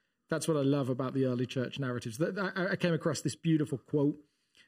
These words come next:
where, where one of the, the emperor after Constantine, the famous emperor that kind of turned Rome and made Christianity the, the official religion. And again, loads of negatives and probably some positives in that.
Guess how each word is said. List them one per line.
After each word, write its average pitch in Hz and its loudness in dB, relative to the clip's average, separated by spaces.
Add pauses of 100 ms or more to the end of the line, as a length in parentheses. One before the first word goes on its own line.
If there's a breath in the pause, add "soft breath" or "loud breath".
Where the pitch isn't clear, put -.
(120)
where, 170 0
where 156 4
one 156 2
of 151 0
the, 156 2
the 165 2
emperor 175 0 (100)
after 151 0
Constantine, 208 0 (480 soft breath)
the 165 -2
famous - 0
emperor 143 0
that 131 -2 (360)
kind 135 -2
of 127 -4 (300)
turned 135 0
Rome 135 4
and 147 4
made 143 2
Christianity 139 -2
the, 131 -6
the 139 -2
official 135 -6
religion. 131 -2
And 120 -2
again, 117 -2 (440 soft breath)
loads 160 4
of 147 4
negatives 143 0 (120)
and 285 0
probably 156 0
some 131 -6
positives 120 -6
in 123 -8
that. 127 -10